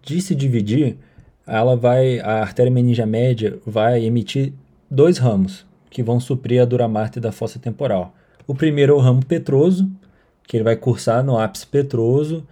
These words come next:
e vai suprir a dura mater dessa região, inclusive o gânglio de Gasser. E também a parte superior da cavidade timpânica,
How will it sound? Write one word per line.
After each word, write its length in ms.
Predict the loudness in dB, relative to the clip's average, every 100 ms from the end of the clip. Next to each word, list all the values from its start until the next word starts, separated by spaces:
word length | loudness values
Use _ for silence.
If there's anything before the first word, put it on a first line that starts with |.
| _ _ -6
e 40 |
vai 120 | -6
suprir 560 | -2 -4 -2 -2 -2 -4 -10
a 160 | -8 -6
dura 340 | -4 0 0
mater 360 | 0 -2 -4 -4
dessa 260 | -4 -4
região, 500 | -2 0 0 -2 -4 -12 _ _
inclusive 480 | -8 -2 -2 0 -2
o 60 | -2
gânglio 260 | -2 -2
de 100 | -4
Gasser. 460 | -2 -2 -4 -12 -16 _ _ _ _ _ _ _ _ -6
E 140 | -2
também 520 | 0 0 2 0 -4 -4
a 340 | 0 0 -2 -8 _ _
parte 280 | -4 -4 -8
superior 360 | -4 0 0 0
da 120 | 0
cavidade 480 | -2 -2 -2 -2 -4
timpânica, 600 | -6 -2 -2 -2 -4